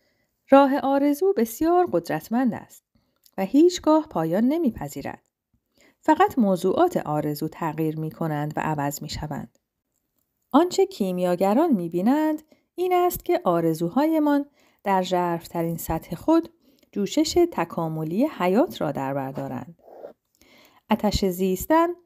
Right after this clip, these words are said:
صرفاً غریزهٔ بقا نیست. راهی است که می‌گشاید. زندگی دوست ندارد که بسته باشد. به همین دلیل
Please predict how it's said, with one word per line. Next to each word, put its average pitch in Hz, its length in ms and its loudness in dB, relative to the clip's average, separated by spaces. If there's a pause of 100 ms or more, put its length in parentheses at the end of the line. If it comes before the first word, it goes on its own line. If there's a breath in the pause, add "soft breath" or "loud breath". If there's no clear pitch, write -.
(140)
صرفاً 196 500 2 (100)
غریزهٔ 156 540 0
بقا 165 400 0
نیست. 277 520 0 (640 soft breath)
راهی 349 360 4
است 349 220 -2
که 320 120 0
می‌گشاید. 226 840 -6 (920)
زندگی 339 460 4
دوست 392 300 4
ندارد 294 460 2
که - 120 -6
بسته 151 400 -8
باشد. 120 420 -8 (680)
به 185 80 -4
همین 160 320 -2
دلیل 247 520 2